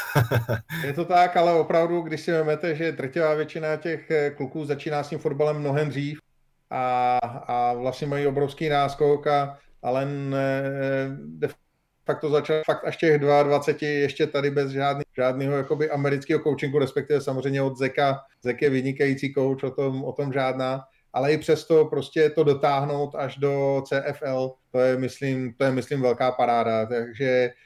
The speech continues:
Speaker 2: obrovský úspěch, eh, nejenom Alana Payho, ale, ale řekl bych i celého amerického fotbalu u nás a, eh, hlavně systému Lions a Zeka, Zeka Heroda. To je, to je, to je, myslím,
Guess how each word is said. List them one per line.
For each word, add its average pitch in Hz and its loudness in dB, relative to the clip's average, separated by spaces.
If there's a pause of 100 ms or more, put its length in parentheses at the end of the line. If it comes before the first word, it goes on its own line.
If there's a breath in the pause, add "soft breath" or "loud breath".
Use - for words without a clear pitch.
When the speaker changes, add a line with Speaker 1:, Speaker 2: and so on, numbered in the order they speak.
(100)
Speaker 2:
obrovský 151 0
úspěch, 160 0
eh, 147 4 (340)
nejenom 151 2
Alana 156 4
Payho, 147 4
ale, 147 4
ale 143 -2
řekl 151 -2
bych 147 -6
i 156 -2
celého 147 4 (320)
amerického 147 -2
fotbalu 151 0
u 139 -8
nás 143 0
a, 143 -2
eh, 127 -6
hlavně 139 0
systému 147 0
Lions 139 0
a 139 0
Zeka, 135 0
Zeka 131 -2
Heroda. 123 0
To 113 -4
je, 120 0
to - -8
je, 123 0
to 127 -8
je, 123 0
myslím, 123 -14